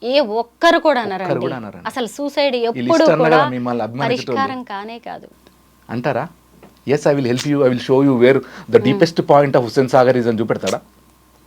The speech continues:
Speaker 2: No అంటారు. అందుకే డిస్కస్ చేయాలి, ఉండాలి ఒక కొద్ది మంది. వాళ్ళు ఎప్పుడు మన లైఫ్లో ఉండాలి. ఆ ఐదుగురైనా చాలు, వాళ్ళని వదులుకోవద్దు. ఇది అందరికీ అదే బాధ పాపం. వాళ్ళు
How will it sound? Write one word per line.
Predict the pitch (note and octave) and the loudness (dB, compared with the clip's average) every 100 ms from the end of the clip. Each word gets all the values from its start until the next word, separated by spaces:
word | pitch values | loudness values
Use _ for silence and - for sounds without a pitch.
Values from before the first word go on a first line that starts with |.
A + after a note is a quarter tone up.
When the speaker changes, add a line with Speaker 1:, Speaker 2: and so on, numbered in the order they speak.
| _ _ | _ _
Speaker 2:
No | A2+ B2+ D3 | -8 -6 -6
అంటారు. | A#2+ A2 G#2+ - _ _ _ _ _ _ - | -10 -14 -18 -20 _ _ _ _ _ _ -12
అందుకే | B2+ | -6
డిస్కస్ | A#2+ A#2 - D3 A2+ | -4 -6 -4 -6 -4
చేయాలి, | A2+ G2 E2+ - _ _ _ _ | -6 -6 -10 -20 _ _ _ _
ఉండాలి | A2 C3 D3+ C3 | -8 0 2 2
ఒక | A2+ | -2
కొద్ది | G2 G2 A2+ | -6 -8 -10
మంది. | A2+ A#2+ A2+ _ _ _ _ _ _ _ F#2 | -8 -10 -12 _ _ _ _ _ _ _ -4
వాళ్ళు | G#2+ B2+ A#2 | 0 2 0
ఎప్పుడు | - C#3+ | -4 -8
మన | C3+ G#2 | -6 -6
లైఫ్లో | G2+ G#2 A2+ | -8 -10 -12
ఉండాలి. | F#2+ F#2 E2 - _ _ _ _ _ _ - | -12 -12 -16 -20 _ _ _ _ _ _ -10
ఆ | - - | -8 -4
ఐదుగురైనా | C3 C#3+ D#3+ D3+ D3+ | -4 -2 -2 -2 -8
చాలు, | - - - _ _ _ _ - | -10 -16 -18 _ _ _ _ -8
వాళ్ళని | A#2 A2 | -4 -4
వదులుకోవద్దు. | A#2+ B2 G#2+ F#2 - _ - - - A2 | -4 -6 -10 -12 -16 _ -20 -20 -18 -6
ఇది | A#2+ | -2
అందరికీ | G#2+ D#3+ F3 - - _ _ _ _ _ - - | 2 2 2 -4 -18 _ _ _ _ _ -20 -6
అదే | C3+ F3 | -4 -2
బాధ | D3 C#3+ | 0 -2
పాపం. | C#3 A#2 A2 G#2 | -4 -6 -6 -8
వాళ్ళు | G2 F#2+ F2 | -8 -10 -14